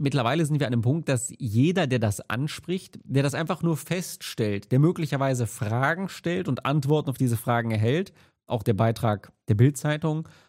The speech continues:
auf eine Anfrage eines A-F-D-Politikers. Wer diese Fragen stellt, gilt in Deutschland als rechtsextrem. Und das Problem ist ganz häufig, so sagt man dann, der Überbringer der Nachricht.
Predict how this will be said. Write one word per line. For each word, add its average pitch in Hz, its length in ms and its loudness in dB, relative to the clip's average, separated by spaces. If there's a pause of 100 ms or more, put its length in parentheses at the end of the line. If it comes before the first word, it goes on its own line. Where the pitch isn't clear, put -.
(100)
auf - 160 -6
eine 117 280 0
Anfrage 120 500 0
eines 113 240 0
A-F-D-Politikers. 156 1080 0 (140)
Wer 147 160 6
diese 143 180 4
Fragen 135 340 0
stellt, 135 380 0
gilt 185 260 6
in 165 140 0
Deutschland 147 480 2
als 131 300 -2
rechtsextrem. 120 1200 2 (680)
Und 120 100 2
das 113 120 2
Problem 127 300 4
ist 117 80 0
ganz 120 200 0
häufig, 143 560 2 (300)
so 110 180 2
sagt 120 300 2
man 123 100 4
dann, 127 180 4
der 127 100 4
Überbringer 143 560 6
der 147 120 4
Nachricht. 135 560 -2